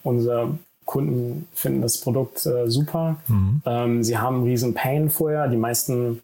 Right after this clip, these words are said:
Speaker 1: äh, Unternehmen heutzutage im S-M-I-Bereich arbeiten noch auf Excel.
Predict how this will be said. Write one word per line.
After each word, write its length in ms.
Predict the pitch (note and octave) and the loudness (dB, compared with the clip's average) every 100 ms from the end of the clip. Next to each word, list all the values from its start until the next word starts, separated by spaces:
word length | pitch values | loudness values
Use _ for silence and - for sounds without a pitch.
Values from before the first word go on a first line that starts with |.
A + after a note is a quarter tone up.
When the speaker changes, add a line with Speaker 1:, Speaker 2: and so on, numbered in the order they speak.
| _ _ _ - | _ _ _ -4
Speaker 1:
äh, 80 | A#2+ | -2
Unternehmen 760 | A2 A#2+ A#2 A#2 A#2 A#2+ A#2 | 0 0 0 0 0 0 0
heutzutage 480 | A#2 A#2+ B2 A2 A2+ | 0 -2 -2 0 0
im 100 | A#2 | 0
S-M-I-Bereich 1000 | - - - - A#2+ A#2+ A#2+ A#2+ A#2 - | -2 -2 -2 -2 0 0 0 -2 -2 -2
arbeiten 340 | C3 B2+ B2+ A#2+ | -2 -2 -2 -2
noch 180 | A#2 | -2
auf 160 | - B2 | -2 -2
Excel. 540 | D3+ - E3+ E3+ E3 | -2 -2 -2 -2 -4